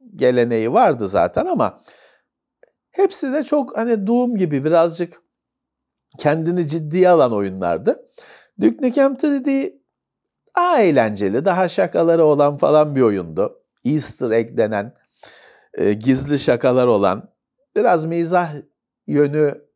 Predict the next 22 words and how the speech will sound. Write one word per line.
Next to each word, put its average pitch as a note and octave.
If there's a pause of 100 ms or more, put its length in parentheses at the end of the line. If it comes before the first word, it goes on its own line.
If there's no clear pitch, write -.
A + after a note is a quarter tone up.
(640)
olan, C3+ (240)
önde D#3+
olan D#3+
demeyeyim C#3+
ama G3+
olan G3+
bir C#3
oyundu. A2+ (340)
Değişik -
gelmişti, A2+
güzel F4+
de F#3
gelmişti. G2+ (1000)
Bazı A#2 (600)
duvarların B2
kırılması A#2+
falan A#2
gibi A2
ilk B2+
kez A2
orada A2
gördüğümüz, G#2